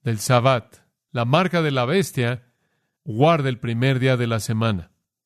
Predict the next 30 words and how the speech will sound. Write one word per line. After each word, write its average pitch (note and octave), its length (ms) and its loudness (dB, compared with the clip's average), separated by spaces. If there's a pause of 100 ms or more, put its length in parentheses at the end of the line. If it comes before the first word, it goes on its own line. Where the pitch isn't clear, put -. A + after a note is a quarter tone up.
(120)
Fin A#2+ 180 0
de A2 80 0
la G#2 100 0
cita. - 360 -8 (200)
Pero B2+ 140 -6
¿sabe D#3 160 0
una D#3+ 120 2
cosa? D3 440 0 (260)
Eso C3 300 0
no C3 320 4
es - 500 -2
bíblico. G2+ 560 -2 (400)
En G#2+ 140 -4
Gálatas, A2 580 0 (480)
no B2+ 120 0
solo C3 220 0
de A2+ 80 0
la G#2+ 80 0
vida B2+ 180 4
de A2 80 0
la G2 60 -4
iglesia, A2 560 0
probablemente B2 640 2
significa A2+ 420 0
que A2+ 140 -2
se A2 140 -2
reunieron A2+ 480 4 (340)
en A2+ 160 -2
días B2 320 2
alternos, A2 540 -2